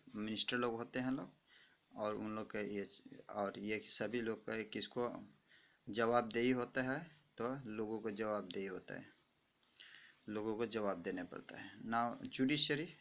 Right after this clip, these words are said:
judiciary ये क्या? It is an independent branch of the government।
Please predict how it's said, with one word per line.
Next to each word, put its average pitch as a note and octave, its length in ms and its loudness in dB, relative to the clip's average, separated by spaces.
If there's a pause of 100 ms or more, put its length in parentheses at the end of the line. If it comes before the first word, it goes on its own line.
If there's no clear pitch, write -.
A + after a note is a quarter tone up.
(140)
judiciary B2+ 560 0
ये B2+ 160 2
क्या? C3 180 -2
It A#2 240 -4
is C#3 180 -2 (1120)
an A2 100 0
independent A#2 720 0
branch F#2+ 220 0
of - 120 -6
the F#2+ 140 -4
government। F2+ 480 -6